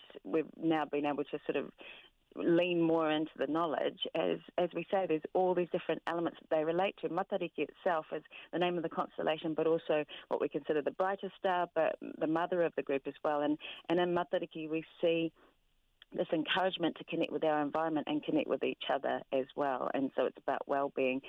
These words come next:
And then other stars relate to, as we say, the, the winds, uh, Urudangi, uh, and we also have Hiwa Itarangi, which is our own wishing star, but Pohutukawa, um, to help us think about those we've lost in the last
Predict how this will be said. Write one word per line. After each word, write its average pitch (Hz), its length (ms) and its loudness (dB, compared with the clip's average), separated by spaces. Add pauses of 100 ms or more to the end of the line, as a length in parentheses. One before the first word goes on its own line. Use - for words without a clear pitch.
(180)
And - 80 2
then 202 100 4
other 190 180 -2
stars 175 240 0
relate 160 320 2
to, 165 80 2
as 156 100 0
we 151 140 -2
say, 170 180 2
the, 147 220 2 (320)
the 160 80 2
winds, 185 580 2 (200)
uh, 143 280 2
Urudangi, 175 600 2 (300)
uh, 139 80 -2 (160)
and 151 560 4
we 156 120 6
also 165 220 2
have 165 140 0 (100)
Hiwa 240 300 2
Itarangi, 160 400 2
which 156 160 0
is 165 100 0
our 165 180 4
own 160 140 0
wishing 175 340 0
star, 180 360 0
but 180 160 0 (100)
Pohutukawa, 185 680 0 (340)
um, 156 340 2
to 175 60 -2
help 180 340 0
us 156 160 0 (380)
think 196 180 -2
about 175 260 0
those 156 220 2
we've 156 160 0
lost 165 300 0
in 165 100 -4
the 156 80 0
last 156 280 0